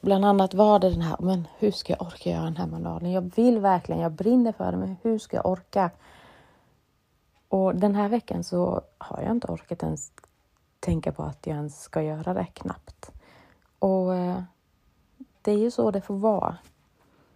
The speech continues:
När man mår som jag gör och som jag vet att väldigt,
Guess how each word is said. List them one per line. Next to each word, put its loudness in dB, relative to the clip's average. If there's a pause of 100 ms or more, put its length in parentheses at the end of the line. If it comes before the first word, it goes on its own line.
(680)
När -2
man -2
mår 2
som -4
jag 0
gör 6
och 0
som -2
jag -2
vet 0
att -4 (380)
väldigt, 0